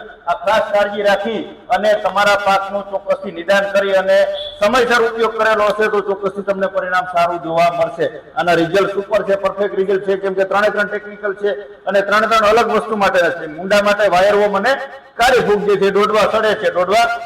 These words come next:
કાળા પડે છે, તો તમામ સમસ્યાઓનું સમાધાન એટલે એક જ વસ્તુનું જે છે Camlin-નું આવે છે ઇગ્લોરિયા. ઇગ્લોરિયા આપી દેજો એક એકરમાં ત્રણ કિલો. સારામાં સારું નિયંત્રણ મળી રહેશે, તમારા નજીકના સેન્ટરમાં પણ મળી રહેશે, ન મળે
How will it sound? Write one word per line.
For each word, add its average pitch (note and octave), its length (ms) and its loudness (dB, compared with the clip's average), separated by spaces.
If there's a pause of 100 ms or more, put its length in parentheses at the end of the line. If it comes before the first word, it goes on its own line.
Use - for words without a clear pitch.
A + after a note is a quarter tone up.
(100)
કાળા A3 300 4
પડે G3 140 4
છે, F#3+ 140 -2
તો F#3+ 140 -4
તમામ G#3+ 400 -2
સમસ્યાઓનું A3 680 -2
સમાધાન G3+ 440 2
એટલે F#3+ 240 0
એક G3+ 200 -2
જ G3+ 100 0
વસ્તુનું G3+ 460 -2
જે F#3 140 2
છે F#3+ 540 -2
Camlin-નું G3+ 460 0
આવે F#3 160 4
છે G3 300 0 (380)
ઇગ્લોરિયા. G#3 520 2 (280)
ઇગ્લોરિયા G#3 420 2
આપી G#3 180 0
દેજો G#3+ 480 0 (300)
એક G3+ 200 2
એકરમાં G3+ 680 0
ત્રણ A#3 200 2
કિલો. D#3+ 260 -2
સારામાં G#3+ 460 0
સારું G#3 220 2
નિયંત્રણ G3+ 380 0
મળી G3 220 0
રહેશે, F#3+ 200 -2
તમારા F#3+ 300 0
નજીકના F#3 380 -4
સેન્ટરમાં G3+ 500 -4
પણ G#3 160 -2
મળી G#3 200 0
રહેશે, G3+ 280 -4
ન G#3 260 0
મળે G#3 240 2